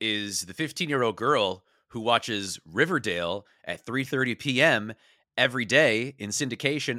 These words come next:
on the C W. And when she flips it on on Friday, she's pissed off because she's not getting her dose of Y A drama. She has to watch the drama of Phil Mickelson trying to turn this bogey into a birdie. And that's not what she's interested in. Greg Norman had some silly quote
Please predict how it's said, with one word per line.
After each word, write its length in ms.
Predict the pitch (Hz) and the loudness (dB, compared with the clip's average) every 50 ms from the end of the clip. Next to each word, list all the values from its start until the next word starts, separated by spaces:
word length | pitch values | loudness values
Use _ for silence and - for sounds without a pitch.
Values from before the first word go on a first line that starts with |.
| - | -4
on 180 | - 104 110 117 | -2 -2 -2 -2
the 80 | 120 113 | -2 -4
C 160 | - 139 127 | -4 -4 -2
W. 500 | 117 127 139 185 143 104 90 92 113 127 - - _ _ | 2 2 2 2 2 -2 -4 -4 -4 -6 -8 -14 _ _
And 80 | - - | -10 -8
when 100 | 107 113 | -6 -6
she 140 | - - 110 | -6 -6 -8
flips 320 | - - 151 151 - - | -6 -6 -6 -4 -4 -4
it 80 | 151 135 | 0 2
on 140 | 139 135 | 2 2
on 100 | 123 113 | 2 -2
Friday, 600 | 107 - - 139 151 226 254 135 101 101 113 120 _ _ _ _ _ | -4 -4 -2 2 2 4 4 4 2 2 0 -4 _ _ _ _ _
she's 240 | - - - 214 - | -8 -6 -6 -6 -6
pissed 400 | - - - - 208 196 - - | -6 -4 -2 0 0 0 4 4
off 360 | 208 277 214 165 175 - - | 6 6 6 4 2 -4 -8
because 260 | 170 160 - 190 180 | -8 -4 -2 -2 -2
she's 220 | - - 170 135 | 0 -2 -4 0
not 200 | 147 180 196 190 | 2 2 2 2
getting 280 | - 180 175 170 165 165 | 2 -4 -4 -2 -2 -4
her 200 | 143 135 143 147 | -4 -4 -4 -6
dose 460 | 135 135 - 170 208 165 165 160 - | -4 2 6 6 6 6 4 2 -2
of 180 | - 127 107 98 | -4 -6 -8 -4
Y 200 | 120 127 139 147 | 0 0 2 2
A 200 | 151 143 143 135 | 2 2 0 -2
drama. 520 | 131 139 135 139 185 208 139 101 117 135 - - - - | -2 -4 -2 0 0 2 2 0 -2 -2 -4 -8 -20 -12
She 200 | - - 180 160 | -6 -4 -2 2
has 200 | 165 165 151 - | 2 2 0 0
to 100 | - 180 | -2 -2
watch 360 | 147 151 151 151 151 - - - _ _ | 0 2 2 2 2 2 -2 -8 _ _
the 80 | - 147 | -10 -8
drama 420 | - - 135 147 160 160 160 156 - | -4 0 2 4 4 4 2 0 0
of 140 | 127 - | -4 -6
Phil 220 | - - 180 180 160 | -4 -4 -2 -2 -2
Mickelson 640 | 143 170 208 - 190 147 131 - 143 135 151 160 - - - _ - | 0 -2 -2 -2 -2 -4 -2 0 -2 -2 -2 -4 -8 -12 -20 _ -10
trying 320 | - - 165 151 151 156 139 | -4 0 0 0 0 -2 -4
to 60 | 135 | -6
turn 360 | 135 - - 165 170 165 156 | -6 -4 -2 0 0 0 0
this 180 | 151 151 135 - | -2 -4 -6 -6
bogey 560 | 117 - 135 147 185 202 139 139 131 147 - | -4 2 4 4 4 4 2 0 -2 -2 -2
into 320 | 131 135 127 - 143 131 | -4 -6 -4 -4 -4 -4
a 60 | 127 104 | -4 -2
birdie. 400 | - 131 185 226 185 95 - - | 2 2 2 2 2 0 -6 -6
And 120 | - 110 | -4 0
that's 160 | 160 233 240 - | 0 0 0 2
not 160 | 330 294 190 | -2 0 0
what 100 | 143 - | -2 -4
she's 180 | - 104 95 | -6 -6 -6
interested 420 | 104 98 - 110 104 - - 110 110 | -8 -8 -6 -8 -8 -4 -4 -2 0
in. 200 | 127 160 185 185 _ _ _ _ _ - | 0 -2 -4 -8 _ _ _ _ _ -4
Greg 200 | 156 185 196 185 | -2 -2 0 0
Norman 300 | 202 202 202 190 190 165 | 0 0 0 0 -2 0
had 180 | 156 165 170 | 2 0 0
some 200 | - - 160 151 | 0 -2 -6 -4
silly 300 | 131 - - 180 165 160 | -4 -4 -4 -4 -4 -6
quote 360 | 139 - - 151 147 147 151 | -8 -6 -4 -2 -2 -2 -2